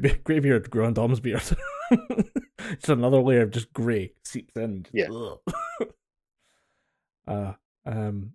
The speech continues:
Speaker 1: I, I bumped into somebody I hadn't seen for ages at work, 'cause they work in a different department, and they're like, "Your beard's gotten greyer." And I'm like, "Fuck you." <laughs>
Speaker 2: It's called old age. Catches us all.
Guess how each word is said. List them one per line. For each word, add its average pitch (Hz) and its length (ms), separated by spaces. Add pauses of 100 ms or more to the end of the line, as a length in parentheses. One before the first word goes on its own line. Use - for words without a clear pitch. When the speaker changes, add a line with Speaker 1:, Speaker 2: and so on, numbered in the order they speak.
(120)
Speaker 1:
I, 151 200
I - 40
bumped 139 280
into 135 160
somebody 147 220
I 117 60
hadn't 120 160
seen 127 180
for - 100
ages 117 300
at 120 80
work, - 320
'cause 120 100
they 113 60
work 110 160
in 117 60
a 110 80
different 107 280
department, 127 500
and 226 80
they're 196 80
like, - 100 (420)
"Your - 100
beard's 160 300
gotten 120 220
greyer." 113 300
And 104 120
I'm 98 60
like, - 160 (520)
"Fuck - 100
you." 113 260
<laughs> 740 320 (640)
Speaker 2:
It's 202 300
called - 240
old 113 220
age. 113 220 (1160)
Catches 98 280
us 85 140
all. 76 120